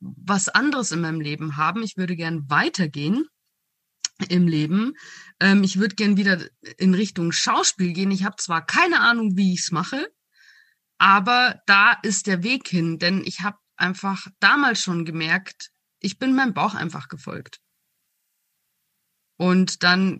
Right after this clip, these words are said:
können Stolpersteine da sein, wie sie wollen. Es gab dann Brücken und Wege und man hat sich dann die Klötze so zusammengebaut, dass man dann drüber gekommen ist, so. <laughs>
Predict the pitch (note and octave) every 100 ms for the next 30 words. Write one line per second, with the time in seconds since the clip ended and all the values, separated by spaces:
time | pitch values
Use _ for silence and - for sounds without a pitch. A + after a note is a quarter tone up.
0 | - G#3+ A3+ G#3 G#3 F#3+ E3 G#3 G#3+ G3+
1 | F#3+ B3 B3+ A#3+ A3 F#3 E3+ F#3+ C4+ B3
2 | G3+ A#2+ D#3 - G#3 - F3+ G3 A3+ A3
3 | A3+ G3 C4+ D4 C4+ A3 G3 F3+ B3 B3+
4 | B3+ G3+ G3+ G3 G#3+ A3+ C4 G#3+ G#3+ A3+
5 | B3+ A3+ A#3 G3+ A3+ A#3 A3+ A#3 A3+ G3+
6 | G#3 A3 A#3+ A3+ A#3+ F#3+ E4 C#4 F3+ D#3+
7 | D3 C#3 C3+ - - B3 A#3 - A3+ -
8 | A#3 A3+ - - - A3+ - - - G#3+
9 | F#3+